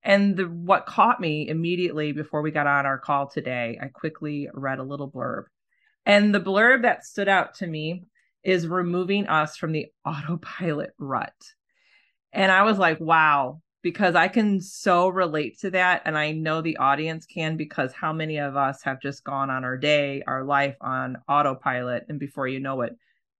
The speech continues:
weeks go by, months go by, years can go by. And we're still stuck in that autopilot. And we think, "What are we doing? This is not what I thought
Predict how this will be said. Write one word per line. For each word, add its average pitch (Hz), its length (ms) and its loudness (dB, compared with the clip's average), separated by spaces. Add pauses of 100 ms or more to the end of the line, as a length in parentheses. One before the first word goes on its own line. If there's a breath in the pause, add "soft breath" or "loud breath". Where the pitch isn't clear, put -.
(120)
weeks 180 320 -4
go 151 140 -4
by, - 420 -8 (120)
months 170 400 -4
go 170 120 -4
by, 127 260 -10
years 233 640 -2
can 233 220 2
go 160 140 4
by. 139 420 -2 (600)
And 240 180 4
we're 240 140 4
still 247 360 0
stuck 202 400 0
in 190 100 -4
that 170 200 0
autopilot. 156 800 0
And 147 180 -6
we 147 140 -6
think, 147 280 -10
"What 160 160 -10
are 196 100 -8
we 196 120 -6
doing? 156 480 -6
This 156 220 -12
is 156 180 -10
not 147 460 -6 (680)
what 160 240 2
I 160 100 2
thought 143 640 0